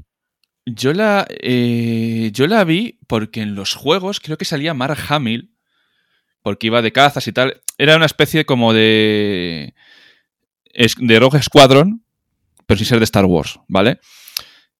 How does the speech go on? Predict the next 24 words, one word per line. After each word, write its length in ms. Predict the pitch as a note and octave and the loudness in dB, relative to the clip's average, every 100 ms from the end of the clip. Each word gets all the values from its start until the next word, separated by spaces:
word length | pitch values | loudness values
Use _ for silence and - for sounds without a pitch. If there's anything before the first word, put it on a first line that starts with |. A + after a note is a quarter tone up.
| _ _ _ _ - | _ _ _ _ -2
Me 160 | C3 | 2
la 180 | C3 C3 | 6 6
vi 340 | D#3+ A#3 B3 _ _ _ _ _ _ _ _ _ _ | 6 2 -2 _ _ _ _ _ _ _ _ _ _
y 120 | D3+ | -2
sin 220 | - B2+ | 2 0
más, 300 | C#3 F3 C3+ | 2 2 2
sí, 240 | - F3+ D#3+ | 2 0 0
que 100 | B2 | -2
me 100 | A#2 | -2
acuerdo 300 | D#3+ E3 C3 | -2 -2 -2
las 160 | A#2 | -2
naves, 400 | C3+ E3+ C#3 B2+ | 0 -2 -2 -2
las 320 | A2+ G#2+ G#2+ A2+ | -2 -2 -4 -6
batallas 420 | A2 E3 D#3 B2+ | -4 -4 -2 -2
y 60 | |
tal, 220 | B2 E3 - | -2 -4 -2
pero, 600 | B2 A2+ A2+ A2 G#2+ - | 0 4 4 4 0 -2
pero 160 | A2+ A2+ | -2 0
tampoco 400 | A2 C3 D#3 - | 0 0 -2 0
te 80 | |
deja 300 | E3+ E3 D3 | 2 2 2
marca 400 | B2+ C#3+ C#3+ C3+ | 4 4 4 2
de 60 | A#2+ | 2
decir, 460 | A#2 A#2 C3+ C3 | 2 0 -4 -6